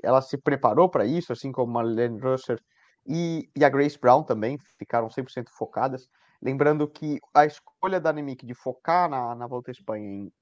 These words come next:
pra poder garantir os três títulos das três, eh, grandes voltas femininas certamente tem seu preço. Assim, a gente poderia falar o mesmo pelo Renko. É normal, é uma viagem cansativa,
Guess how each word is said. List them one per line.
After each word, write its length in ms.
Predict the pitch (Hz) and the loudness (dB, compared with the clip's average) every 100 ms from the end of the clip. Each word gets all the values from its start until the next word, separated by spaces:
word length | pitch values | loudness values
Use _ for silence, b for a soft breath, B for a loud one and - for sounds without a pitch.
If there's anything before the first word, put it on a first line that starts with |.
| _ | _
pra 140 | 120 | -12
poder 380 | 107 - 110 131 | -10 -10 -6 -4
garantir 400 | 135 117 110 - | -2 -2 -4 -10
os 140 | 110 _ | -12 _
três 320 | 117 113 - | -6 -6 -6
títulos 600 | - 120 - 98 - _ _ _ _ _ _ - | -10 -10 -10 -12 -14 _ _ _ _ _ _ -12
das 220 | 117 - | -12 -10
três, 400 | - 127 117 _ _ - | -6 -6 -6 _ _ -10
eh, 260 | 107 107 101 | -6 -4 -4
grandes 440 | 95 117 117 120 | -4 -4 -4 -4
voltas 380 | 120 120 117 117 | 2 2 2 -4
femininas 580 | - 117 107 107 98 - _ _ _ | -6 -4 -2 -4 -6 -10 _ _ _
certamente 540 | 170 160 151 139 135 | 0 4 2 0 -4
tem 140 | 139 | -6
seu 260 | 131 151 143 | 0 2 2
preço. 480 | - 123 160 - - _ - | 2 2 2 -4 -20 _ -10
Assim, 300 | 123 131 127 | -8 -6 -4
a 40 | |
gente 180 | 131 120 | -6 -2
poderia 300 | 135 131 131 | 0 2 2
falar 200 | 127 117 | 2 2
o 40 | |
mesmo 260 | 120 120 123 | 2 -2 -2
pelo 220 | 127 117 | -2 0
Renko. 360 | 113 123 170 - | 0 0 -4 -6
É 120 | - 143 | -2 0
normal, 720 | 160 160 160 127 117 139 180 _ _ _ | 0 2 2 4 4 4 4 _ _ _
é 160 | 110 147 | 4 4
uma 180 | 180 175 | 6 2
viagem 460 | 147 131 123 127 | 2 2 2 -2
cansativa, 920 | 120 123 - 107 - 143 160 147 143 | -10 -10 -6 -8 -6 -6 -4 -2 -4